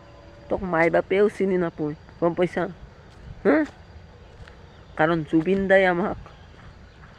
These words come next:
বহুতো সেই দি আহিছে, গান, ধুনীয়া ধুনীয়া গান বহুতো গায়। কিন্তু তই কি দিছ? হুম? আৰু তই যে এই নিউজত আগত এনেকে চিঞৰি চিঞৰি কৈ আছ,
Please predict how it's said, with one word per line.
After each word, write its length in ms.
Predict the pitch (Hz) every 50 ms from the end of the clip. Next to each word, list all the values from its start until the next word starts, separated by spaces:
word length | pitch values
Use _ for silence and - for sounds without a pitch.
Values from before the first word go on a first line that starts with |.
| - - - - - - - - - - - - - - - - - - - - 170
বহুতো 420 | 165 156 147 143 151 - - 165 156 156 147 - - - - - - - - - - - - - - - - - - - - - - - - -
সেই 200 | - 170 160 143
দি 140 | 131 131 135 139
আহিছে, 340 | 139 139 - 135 - - - - - - - - - - -
গান, 200 | 160 151 143 160 143 - - - - - -
ধুনীয়া 280 | - 151 147 151 151 143
ধুনীয়া 320 | - 147 143 147 143 135
গান 240 | 139 143 143 147 147 165 - - - - - - - - -
বহুতো 300 | 165 151 135 139 - 139 131
গায়। 200 | 123 131 - - - - - - - -
কিন্তু 200 | - 180 175 196 190 - -
তই 220 | 214 214 220 220 247 208 - - - - - - - -
কি 120 | 208 214 220
দিছ? 220 | 185 190 185 - - 165 135 123 143 - - - - -
হুম? 200 | 180 262 311 339 294 - - - - - - - - - - - - - -
আৰু 140 | 190 196 208 - -
তই 180 | - 208 214 220 226 -
যে 100 | 233 226 226 226
এই 80 | 214 202
নিউজত 580 | 180 165 170 175 180 185 - - 202 214 208 - - - - - - - - -
আগত 260 | - 180 185 202 202 190
এনেকে 360 | 185 185 196 180 - 196 196 202 185 180 - - - - - - - - - -
চিঞৰি 340 | - - 202 196 190 185 190
চিঞৰি 320 | 185 - 208 196 190 190 180
কৈ 180 | - - 180 185
আছ, 120 | 185 180